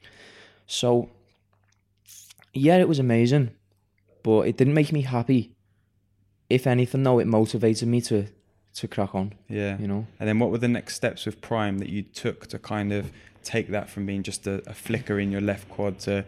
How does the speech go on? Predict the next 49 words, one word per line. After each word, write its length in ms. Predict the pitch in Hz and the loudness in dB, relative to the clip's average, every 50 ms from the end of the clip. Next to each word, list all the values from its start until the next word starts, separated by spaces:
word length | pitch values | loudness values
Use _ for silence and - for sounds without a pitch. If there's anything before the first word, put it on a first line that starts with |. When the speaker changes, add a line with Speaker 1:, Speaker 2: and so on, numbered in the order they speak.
| - - - - - - | -8 -20 -20 -20 -10 -8
Speaker 2:
getting 240 | - - - 107 101 | -6 -4 -4 -2 -4
the 80 | 98 | -2
right 260 | 101 104 101 101 - | 0 0 0 0 0
quad 300 | - - 107 104 98 - | -4 -4 -4 -4 -4 -2
going, 340 | - 98 98 98 98 98 98 98 | -4 -2 -2 -2 -2 -4 -6 -6
to 120 | - 98 | -8 -6
getting, 400 | - 107 101 101 101 101 101 98 | -4 -4 -2 -2 -4 -4 -4 -4
Speaker 1:
Yeah. 300 | 104 107 110 104 104 101 113 - | -2 -2 -2 -2 -2 -4 -6 -4
Speaker 2:
you 100 | 107 98 | -2 0
know, 120 | 92 95 | 0 0
all 60 | 101 101 | 2 2
the 100 | 101 101 | 0 0
other 160 | 95 104 104 | 0 -2 -2
muscles 360 | 101 98 92 - 95 101 98 | -4 -4 -4 -6 -10 -8 -6
Speaker 1:
Th-, 120 | 101 98 | -4 -2
this 160 | 101 98 - 147 | 0 0 0 0
is 80 | 143 | 2
the 60 | 156 | 0
Speaker 2:
working? 120 | 151 - 156 | 4 4 4
Speaker 1:
bit 80 | 135 - | 4 4
that 100 | 127 120 | 4 4
I 40 | 117 | 4
love 260 | 113 113 113 117 123 | 6 6 4 4 4
now. 220 | 135 139 131 113 104 | 4 4 4 4 2
So 300 | - - 117 107 107 110 110 - - - 113 98 - | 2 2 4 4 4 2 0 -2 -2 -4 -4 -4 -4
Speaker 2:
<laughs> 380 | 120 107 113 - 98 107 120 | -6 -6 -6 -6 -6 -4 0
Speaker 1:
basically, 680 | - 127 123 131 208 240 - 139 - 160 151 147 135 127 - - 135 127 - - - - - - - - 269 190 185 - - | 4 4 6 6 6 4 4 4 4 4 6 6 6 4 4 0 -4 -4 -4 -6 -12 -20 -20 -12 -2 -2 -2 -2 -2 -4 -2
I 60 | 120 | 2
mean, 280 | 120 120 117 117 117 95 | 4 4 6 6 6 6
this 200 | 139 131 - 156 | 4 4 4 2
is 100 | 151 143 | 2 4
when 140 | 143 139 135 | 4 4 6
I 80 | 135 131 | 6 6
really 280 | 127 123 120 120 120 | 8 8 8 6 6
started 400 | 113 - 113 113 110 107 - - | 4 2 2 2 2 0 -2 -8
to 100 | - 120 | -8 -10
figure 320 | - - - 117 110 117 110 | -10 -6 -4 -2 -2 0 0
it 100 | 107 104 | 0 0
out. 280 | 104 107 117 - - - - - | 0 -2 -2 -4 -8 -14 -12 -8
Speaker 2:
Yeah. 220 | - 92 101 101 101 104 - - | -6 -6 -6 -6 -8 -12 -8 -8
Speaker 1:
Because 420 | 113 - - 127 117 113 113 - 120 - | -8 -4 0 2 4 4 4 2 0 0
once 260 | 131 131 135 139 - - | 2 4 4 4 6 6
we've, 200 | 156 160 143 - - - - | 8 8 8 6 2 -6 2
once 260 | 131 139 147 151 - | 4 4 4 4 4
we 100 | 160 170 | 4 4
establish 500 | 165 - - 147 135 123 139 135 - 139 | 4 4 4 2 4 6 4 4 4 2
a 60 | 127 | 0
contraction, 720 | - - 131 123 - - 113 101 - - 131 127 110 101 - _ - | 2 2 0 0 2 0 0 0 0 0 0 0 0 -2 -6 _ -10
Speaker 2:
Yeah. 320 | - 104 101 98 92 92 | -8 -6 -6 -6 -6 -8